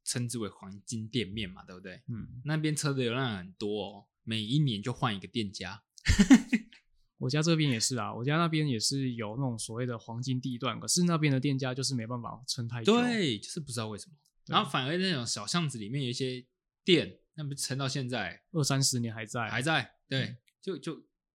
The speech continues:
Speaker 1: 有时候真的是看数据。
Speaker 2: 像这种比较早期这种店家，其实他也不需-，不需要所谓的什么广告投放，
Speaker 1: 不用啊。
Speaker 2: 因为他就，他就是口碑了。
Speaker 1: 对啊，对啊。
Speaker 2: 对。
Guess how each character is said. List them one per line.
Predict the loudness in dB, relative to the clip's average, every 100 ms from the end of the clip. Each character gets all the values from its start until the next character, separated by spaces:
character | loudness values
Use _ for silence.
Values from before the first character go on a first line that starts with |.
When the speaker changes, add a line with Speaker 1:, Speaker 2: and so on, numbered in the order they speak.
| _
Speaker 1:
有 | -12
时 | -6
候 | -2
真 | -2
的 |
是 | -2
看 | -6 -10
数 | -12 -16
据。 | -8
Speaker 2:
像 | 4 6
这 | 8
种 | 6 2 -4 _
比 | -4
较 | 2 4 4 2
早 | -2 -6 -6
期 | -2
这 | 0
种 | 0
店 | 2 0
家， | 0
其 | -2 -2
实 | -2
他 | -2 0
也 | 0
不 | -2
需-， | -4 -6 _ _ _
不 | -2
需 | 0 2 4
要 | 4
所 | 2 0
谓 | -2
的 | -2 -4
什 | -6
么 | -8
广 | -10 -6
告 | -6
投 | -6 -10
放， | -4 0
Speaker 1:
不 |
用 | 2
啊。 | 4
Speaker 2:
因 |
为 | 2
他 | 2
就， |
他 | 2
就 | 2
是 | 2 0
口 | -6 -8 -8
碑 | -6 -6
了。 | -6 -10 -4
Speaker 1:
对 | -2
啊， | 0 -2
对 | -4
啊。 | -6 -6 -8
Speaker 2:
对。 | -12